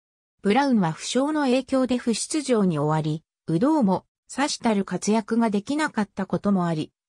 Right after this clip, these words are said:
ミルウォーキーのメディアやファンから、バックス史上最悪のトレードと酷評されてしまった。結局、ウドーは二千十三から二千十四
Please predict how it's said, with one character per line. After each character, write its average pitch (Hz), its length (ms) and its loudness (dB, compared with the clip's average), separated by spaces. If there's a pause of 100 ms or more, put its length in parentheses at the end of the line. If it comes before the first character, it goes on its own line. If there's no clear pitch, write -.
ミ 185 120 4
ル 285 120 2
ウ - 0 -
ォ 285 240 2
ー - 20 -4
キ 240 200 0
ー - 20 4
の 196 100 4
メ 202 160 4
デ 233 120 2
ィ 214 60 2
ア 185 60 2
や 156 160 2
フ 196 80 -4
ァ 233 120 4
ン 202 40 2
か 175 140 -4
ら、 156 180 -2 (300)
バ 165 140 2
ッ - 20 -20 (120)
ク - 80 -14
ス - 140 -4
史 254 160 -6
上 277 220 2
最 277 320 -2
悪 208 200 -2
の 180 120 0
ト 185 160 0
レ 269 160 2
ー - 20 2
ド 208 140 2
と 170 120 0
酷 - 280 -6
評 254 220 0
さ 254 160 -2
れ 247 100 0
て 247 120 -4
し 233 140 -2
ま 175 120 2
っ 160 60 -14
た。 147 240 -4 (540)
結 208 240 0
局、 285 320 0
ウ 269 60 0
ド 277 180 2
ー - 20 2
は 180 140 2
二 170 140 0
千 240 260 0
十 208 220 2
三 247 260 0
か 226 160 -2
ら 220 120 2
二 196 120 2
千 240 280 0
十 190 220 2
四 190 300 2